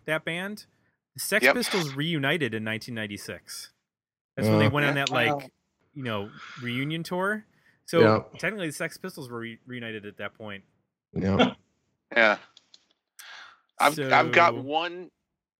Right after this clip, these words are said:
Speaker 2: one other band we haven't mentioned yet that definitely falls in their side project.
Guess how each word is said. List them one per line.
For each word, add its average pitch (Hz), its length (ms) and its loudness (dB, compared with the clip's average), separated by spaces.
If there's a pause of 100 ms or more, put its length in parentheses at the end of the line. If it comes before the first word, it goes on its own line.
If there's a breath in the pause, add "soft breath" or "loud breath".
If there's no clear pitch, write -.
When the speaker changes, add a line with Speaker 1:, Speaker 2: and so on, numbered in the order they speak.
Speaker 2:
one 156 180 -8
other 139 180 -4
band 120 340 -2
we 113 80 -2
haven't 107 260 -4
mentioned 107 340 -8
yet 101 260 -2
that 98 140 -6
definitely 120 500 2
falls 107 380 2
in 104 100 -10
their 95 300 -2 (340)
side 123 340 4
project. 95 560 -4